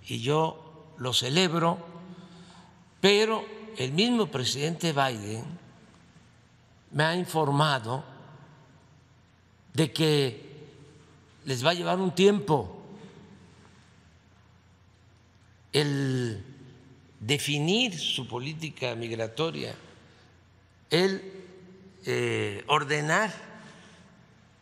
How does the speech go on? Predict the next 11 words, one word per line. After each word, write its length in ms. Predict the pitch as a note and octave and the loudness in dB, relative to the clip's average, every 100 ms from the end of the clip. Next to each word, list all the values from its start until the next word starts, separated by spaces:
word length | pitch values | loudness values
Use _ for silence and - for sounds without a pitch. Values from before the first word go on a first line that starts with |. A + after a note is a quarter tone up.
| _ _ - - _ _ - | _ _ -20 -20 _ _ -14
la 600 | C3 A#2+ A2 G#2 G#2 G2 - | -4 0 0 0 -2 -6 -6
política, 1040 | A#2+ C#3+ C#3 C3 - A2+ G2+ F#2 - - - | -6 -6 -8 -10 -4 -2 -2 -4 -12 -16 -12
eh, 580 | F#2+ F#2 F#2 F2+ - - - | -8 -8 -10 -12 -16 -20 -12
migratoria. 800 | A#2 B2 A#2+ A#2+ - D3 C3+ F#2+ - - - - - - - - - - _ _ _ - _ _ _ _ - | -8 -4 -2 -2 -2 -2 -2 -6 -10 -18 -20 -20 -20 -20 -20 -20 -20 -20 _ _ _ -20 _ _ _ _ -8
Entonces, 680 | C#3 F3+ F3 F3+ - - - - - - - - - - - - - - - - - | 0 2 4 4 2 -2 -18 -20 -20 -20 -20 -20 -20 -20 -20 -20 -20 -20 -20 -10 2
que 160 | E3 | 2
no 240 | E3 G3+ G#3 | 6 4 6
es 460 | A3 - - - - - | 4 2 -2 -8 -14 -2
que 140 | D3 | 2
ya, 260 | D#3 F#3+ F3 - - - - - - - - - - - - | 2 2 0 -12 -20 -20 -20 -20 -20 -20 -20 -20 -20 -20 -20
eh, 680 | - B2 B2 A#2 G#2+ G#2 G2 | -8 -4 -2 -2 -2 -4 -6